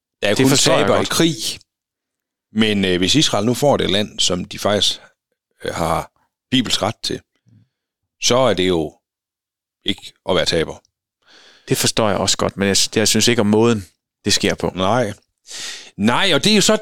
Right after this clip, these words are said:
Speaker 1: det er jo sådan en anden ting, fordi det, uha, det er spændende også, fordi, mm, hvis man læser Bibelen, så må man også sige, øhm, Gud er jo ikke bleg for i gamle, i store dele af Gamle Testamente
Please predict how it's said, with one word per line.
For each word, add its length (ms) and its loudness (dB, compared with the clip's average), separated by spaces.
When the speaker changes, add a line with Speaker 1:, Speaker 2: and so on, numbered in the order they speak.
Speaker 1:
det 60 2
er 20 4
jo 60 4
sådan 200 2
en 20 2
anden 200 6
ting, 200 2
fordi 160 -2
det, 220 0
uha, 340 0
det 100 0
er 60 2
spændende 320 0
også, 160 -2
fordi, 380 -2
mm, 380 2
hvis 160 0
man 100 2
læser 360 2
Bibelen, 400 -4
så 100 2
må 80 4
man 80 4
også 160 2
sige, 360 2
øhm, 200 2
Gud 220 4
er 100 6
jo 180 4
ikke 280 4
bleg 360 2
for 140 0
i 80 2
gamle, 300 -2
i 40 -4
store 220 2
dele 100 2
af 60 0
Gamle 180 -2
Testamente 420 -2